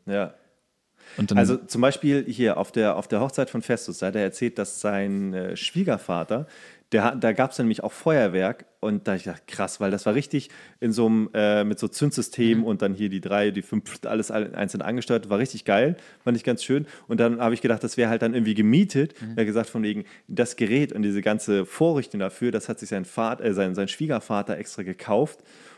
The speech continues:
Speaker 1: und das nutzt er dann jetzt halt auch an Silvester. Das
Speaker 2: Mhm.
Speaker 1: heißt, er wird dann halt speziell dafür halt irgendwelche, äh, Zünder-Dingsbums sich da bei Weko holen und so
Speaker 2: Mhm.
Speaker 1: und dann sagen von wegen, ja, was er denn da gerne hat.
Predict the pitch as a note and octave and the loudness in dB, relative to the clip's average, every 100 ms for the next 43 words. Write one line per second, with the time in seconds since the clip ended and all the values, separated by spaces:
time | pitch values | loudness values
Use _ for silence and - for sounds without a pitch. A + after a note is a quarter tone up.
0 | - A#2+ A#2 A#2 B2+ D3 - B2 A#2 A#2+ | -4 0 2 2 2 0 2 0 2 2
1 | A#2+ - C3+ - - B2 G#2+ G2 A2+ A2+ | 0 0 -4 -2 -4 -2 0 2 2 0
2 | - - C3 G#2+ - A#2 G2 A2+ B2+ A#2 | -8 -6 -2 -2 -2 -2 0 0 -2 -2
3 | G#2+ G#2+ - A#2+ - A#2+ B2 A2 C3 D#3 | 0 -2 -4 -6 -2 0 2 2 0 0
4 | B2+ A#2+ C#3 - - - A2 - B2+ B2+ | 0 0 0 -6 -20 -4 -2 2 2 4
5 | A2+ A2 - A2 G#2+ G#2+ G#2+ G2+ G2+ - | 2 0 0 0 0 0 -2 -2 -6 -10
6 | - - E3+ G#3 A#2+ G#2+ A2+ A2 A#2 A2 | -12 0 2 4 4 4 0 0 -4 -4
7 | - A2 G2+ G#2 G#2+ A2+ A#2+ A2 A#2+ A#2 | 0 0 2 0 0 2 2 4 2 0
8 | A#2 B2+ D3 A2 G2 G#2+ A2 A#2 G2+ G#2+ | -2 0 -2 -2 -14 -6 -2 0 2 2
9 | A2 G#2+ A2+ A2+ A2+ A2 A2 G#2+ G#2+ G#2 | 0 -2 -2 0 2 2 0 -2 0 2
10 | G#2 G2+ G2+ G2+ | 2 0 -2 -2